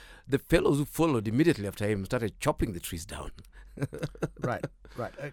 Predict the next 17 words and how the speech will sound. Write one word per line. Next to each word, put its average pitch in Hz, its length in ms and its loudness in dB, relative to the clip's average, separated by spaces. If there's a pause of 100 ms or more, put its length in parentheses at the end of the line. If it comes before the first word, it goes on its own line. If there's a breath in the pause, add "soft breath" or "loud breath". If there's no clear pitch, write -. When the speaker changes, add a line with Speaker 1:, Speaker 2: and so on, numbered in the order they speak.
Speaker 2:
I, 143 120 -6
I 135 100 2
also 143 320 2
hear, 123 200 2
because 101 260 -2
there's, 101 160 -4
there's 110 240 -2
lots - 280 -6
to 113 80 -8
get - 220 -2
through, 92 200 -4
lots - 280 -6
of 101 160 -12
P's 110 380 -2
to 92 80 -8
get 90 220 -6
through. 85 220 -6